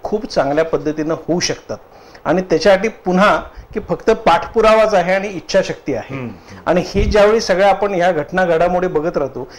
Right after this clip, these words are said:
Speaker 1: कदाचित आपल्याला फक्त कोल्हापूर म्हणून नसेल, पण कोल्हापूर, सांगली एकत्रित असं घेऊन आपल्याला जर मोठा निधी आपण काही आणू शकत असू, कारण इतके जवळजवळ, भौगोलिकदृष्ट्या इतके जवळ आहोत आपण. कोल्हापूरचा कनेक्ट कोकणाशी आहे, कोल्हापूरचा कनेक्ट सांगलीशी आहे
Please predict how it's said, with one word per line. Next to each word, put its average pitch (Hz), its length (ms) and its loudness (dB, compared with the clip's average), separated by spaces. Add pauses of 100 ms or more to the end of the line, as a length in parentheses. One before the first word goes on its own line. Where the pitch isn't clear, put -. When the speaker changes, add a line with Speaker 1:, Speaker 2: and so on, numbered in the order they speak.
(180)
Speaker 1:
कदाचित 208 420 0
आपल्याला 170 420 2
फक्त 190 320 -6 (100)
कोल्हापूर 175 360 0
म्हणून 190 300 0
नसेल, 151 260 -4
पण 180 160 -8
कोल्हापूर, 180 440 0
सांगली 190 400 -2
एकत्रित 208 440 -4 (100)
असं 185 220 -2
घेऊन 180 300 0 (300)
आपल्याला 196 300 2
जर 220 120 2
मोठा 175 360 0
निधी 208 240 0
आपण 196 300 2
काही 180 160 2
आणू 156 160 0
शकत 151 320 -6
असू, 123 220 -10 (560)
कारण 175 280 2
इतके 233 360 0
जवळजवळ, 214 580 4
भौगोलिकदृष्ट्या 190 840 -2
इतके 226 340 -2
जवळ 190 320 4
आहोत 151 280 0
आपण. 120 260 -4 (420)
कोल्हापूरचा 190 540 0
कनेक्ट 185 380 -2
कोकणाशी 175 500 0
आहे, 104 220 -6 (420)
कोल्हापूरचा 180 480 2
कनेक्ट 180 300 -2
सांगलीशी 170 480 -2
आहे - 480 -6